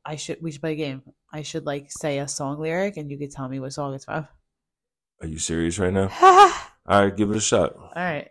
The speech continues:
Speaker 2: All
Speaker 1: let me
Speaker 2: right.
Speaker 1: pull it up, though.
Speaker 2: You're gonna pull something up on
Speaker 1: What,
Speaker 2: your
Speaker 1: I can't just
Speaker 2: phone?
Speaker 1: pull it up off of the top of my head. What am
Speaker 2: Oh
Speaker 1: I,
Speaker 2: my God.
Speaker 1: what am I, a genius right now?
Speaker 2: Yo, what am I, a genius?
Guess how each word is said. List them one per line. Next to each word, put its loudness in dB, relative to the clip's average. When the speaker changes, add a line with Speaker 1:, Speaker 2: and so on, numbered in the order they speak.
Speaker 2:
All -2
Speaker 1:
let 2
me -6
Speaker 2:
right. -16
Speaker 1:
pull -4
it 2
up, -2
though. -4
Speaker 2:
You're 2
gonna 2
pull 0
something -4
up -2
on -2
Speaker 1:
What, 0
Speaker 2:
your -4
Speaker 1:
I -10
can't 0
just 0
Speaker 2:
phone? -12
Speaker 1:
pull -4
it -4
up -8
off -12
of -20
the -18
top -8
of -12
my -12
head. -8
What -12
am -10
Speaker 2:
Oh -6
Speaker 1:
I, -10
Speaker 2:
my -16
God. -6
Speaker 1:
what -10
am -14
I, -16
a -20
genius -16
right -10
now? -6
Speaker 2:
Yo, -8
what 0
am -2
I, -2
a 0
genius? -2